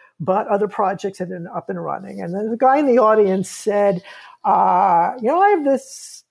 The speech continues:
uh, friend in, uh, Israel, and he's listened to some of these interviews, probably ones that were done by Yad Vashem." I think they started doing video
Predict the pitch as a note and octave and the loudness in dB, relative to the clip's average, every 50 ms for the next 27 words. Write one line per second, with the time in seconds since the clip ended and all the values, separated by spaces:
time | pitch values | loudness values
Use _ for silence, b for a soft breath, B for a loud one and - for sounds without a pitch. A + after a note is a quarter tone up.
0 | - A3 G3+ G#3+ G#3+ G#3 - - - - E4 D#4+ D#4 D#4 C#4+ C#4 C4+ B3+ A3+ G#3 | -6 -4 -2 -2 -2 -4 -6 -8 -4 -2 0 2 2 2 0 -2 -2 -2 0 0
1 | F#3+ G#3+ G#3+ G#3 G3+ G3+ G3+ G3 - - F#3 F#3 E3+ E3 D#3+ D#3+ D3+ - - B3 | 0 0 -2 -6 -6 -8 -8 -8 -4 -4 -2 -2 0 -2 -2 -2 -4 -4 -2 -2
2 | C4+ B3 B3 A3 G#3+ G3+ G3 F#3+ F#3+ F#3+ F#3 F#3 F3+ F3+ - D4 D#4+ D#4+ - - | -2 0 2 4 4 6 6 6 4 4 2 2 0 -2 0 0 0 0 0 -2
3 | F#3+ - - - C4+ A#3+ A3 A#3 - - A#3 G#3+ A3 G#3 F3+ G3 G#3 G#3 G3 G3+ | 0 -2 0 0 -2 -2 -2 -4 -4 -2 -2 0 2 0 0 0 0 0 0 -2
4 | F3+ - - B3+ B3 C#4 B3+ A#3+ F3+ G3 G#3+ G3 F#3+ G3 - - - A3 G#3 G#3+ | -4 -2 0 0 2 4 4 2 2 2 2 2 2 2 0 0 0 0 2 2
5 | A3 G3+ G#3+ G#3+ F3+ F#3 G#3+ G#3 E3+ A3 G#3+ G3+ F#3+ E3 A3 G3+ F#3 F#3 G3 F#3 | 2 2 2 2 2 0 0 0 0 0 0 0 0 0 0 -2 0 0 -2 0
6 | F3+ F#3 F#3 F#3+ F3 - F#3 F3 - - - F3 E3+ E3+ E3+ E3 - G3 - G3 | 0 0 0 -2 -2 -2 -6 -6 -6 -6 -4 -4 -4 -6 -8 -10 -10 -10 -10 -10
7 | F#3 - - G3+ G3 F#3 F#3+ D3+ G3+ G#3 F3 F3+ F3 D3 F3+ E3+ F3 F3+ E3+ D#3+ | -6 -2 0 0 0 0 -2 -4 -4 -4 -4 -4 -2 -2 -2 -2 0 -2 -2 0
8 | D#3+ D#3+ D#3+ D#3+ E3 | 0 0 -2 -2 -4